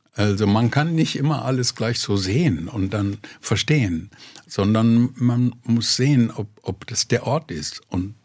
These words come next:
ob das wirklich das ist, was es will. Und das Schöne eigentlich war immer, dass ich zwar erst Benediktiner wollte, also richtig tief ein,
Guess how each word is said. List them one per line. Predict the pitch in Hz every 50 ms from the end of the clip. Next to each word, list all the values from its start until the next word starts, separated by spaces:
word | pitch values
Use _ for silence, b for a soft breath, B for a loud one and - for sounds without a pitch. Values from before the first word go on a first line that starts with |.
| - -
ob | - 95 101 -
das | - - 101 92 - - - - - -
wirklich | 101 107 104 - - 98 -
das | - 110 101 - -
ist, | 123 - - -
was | 120 113 - -
es | 110 98 - 113
will. | 107 110 143 175 185 B B B B B B -
Und | 107 110
das | 107
Schöne | - - 165 208 262 240 - -
eigentlich | 101 104 127 151 151 127 110 107 107 95 - -
war | 104 98 101 127 170 214 - -
immer, | 139 151 156 156 160
dass | 151 139 127 - -
ich | 123 - - - B B B B B B B _ _ _ _ - - - _ _ _ _ _ _ _ _ _ _ _ _ - - _ -
zwar | - - - 120 110 110 104 -
erst | - 117 123 139 135 123 - - -
Benediktiner | - 107 95 110 120 110 101 98 95 101 - - - - 180 220 233 214 139 107 101 98
wollte, | 101 101 95 107 117 - 143 143 - - -
also | 113 101 110 113 107 107 104
richtig | 90 87 107 120 120 - - 113 95 - -
tief | - - 117 107 98 - -
ein, | - 104 117 135 156 165 156